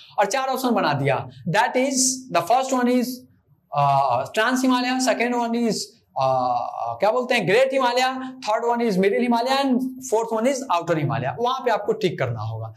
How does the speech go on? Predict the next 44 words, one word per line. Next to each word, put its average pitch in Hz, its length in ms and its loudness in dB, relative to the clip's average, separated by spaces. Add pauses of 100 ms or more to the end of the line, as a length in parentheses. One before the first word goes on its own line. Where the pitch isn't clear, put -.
(260)
तो 247 80 4
इस 247 160 -2
point 233 200 0
को 247 60 2
समझ 226 220 2
लीजिएगा, 240 320 0
मैंने 208 220 2
आपको 185 200 0
बताया 180 320 2
था 247 140 0
कि 247 140 -4
Middle 220 280 2
Himalaya 196 420 0
बहुत 143 320 0
ज्यादा 135 320 -4
इंपॉर्टेंट 110 500 -10
है। - 80 -20 (600)
उसके 285 380 0
बाद 208 320 2
अब - 180 0
चूंकि 247 200 0
मैंने 254 180 4
आपको 254 260 0
मैप 214 260 4
भी 277 140 2 (100)
बताया 196 320 2
था 202 140 2
Middle 185 240 2
Himalaya 156 360 2
का, 175 140 0 (360)
तो 175 60 2
अगर 170 200 4
map 175 220 2
भी 196 140 2
आपको 208 260 2
दिखा 170 300 0
दूं 165 240 -6
तो 160 100 -10
कुछ 170 220 -10
इस 170 140 -8
तरीके 185 260 -2
का 196 140 -2
map 135 300 -4
है। 160 140 -8